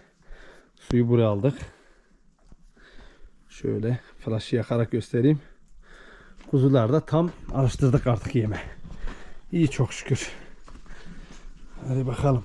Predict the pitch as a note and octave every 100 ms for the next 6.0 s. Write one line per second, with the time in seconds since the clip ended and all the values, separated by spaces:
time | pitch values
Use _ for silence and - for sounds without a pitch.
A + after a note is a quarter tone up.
0 | - D3 D3+ F3 B2+ - - D3 D3+ D3+
1 | A3 F#3+ C3 A2 - - - - - -
2 | - C#3+ F3 A3+ - - - A#2+ - C3+
3 | A#2 A#2+ B2+ C3+ C#3+ D#3 - C#3 F#3+ C3+
4 | G2 - - - - - - - D3 C3
5 | A#2 A#2 C#3+ C3 - A2+ G2+ D3+ G#3+ E3